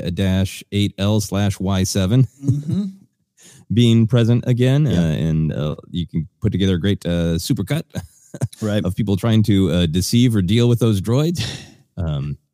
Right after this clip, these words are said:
Speaker 1: I love Liquid Tabana. You know, that was, like, you
Speaker 2: Yeah.
Speaker 1: know, going back to being a kid growing up with the original trilogy. Like, that was one of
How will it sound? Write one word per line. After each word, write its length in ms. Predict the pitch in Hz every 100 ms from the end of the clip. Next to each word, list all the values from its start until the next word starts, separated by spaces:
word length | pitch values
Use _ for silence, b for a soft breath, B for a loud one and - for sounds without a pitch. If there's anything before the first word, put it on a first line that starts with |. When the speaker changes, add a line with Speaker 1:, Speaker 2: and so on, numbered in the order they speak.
| _ _ _ _ _ _ _ -
Speaker 1:
I 40 |
love 260 | 101 104 98
Liquid 320 | 110 110 104
Tabana. 480 | 107 101 113 123 120
You 80 | -
know, 120 | 104
that 100 | 95
was, 100 | 95
like, 300 | 101 90 -
you 120 | 92 92
Speaker 2:
Yeah. 100 | 92
Speaker 1:
know, 60 |
going 220 | 87 92
back 220 | 85 92 -
to 80 | 87
being 200 | 95 85
a 40 |
kid 300 | 85 98 87
growing 180 | 92 92
up 140 | 90
with 80 | 85
the 80 | 95
original 320 | 90 95 90
trilogy. 380 | 85 104 98 87
Like, 180 | 82 80
that 160 | 85
was 160 | 85 85
one 140 | 92
of 240 | 92 85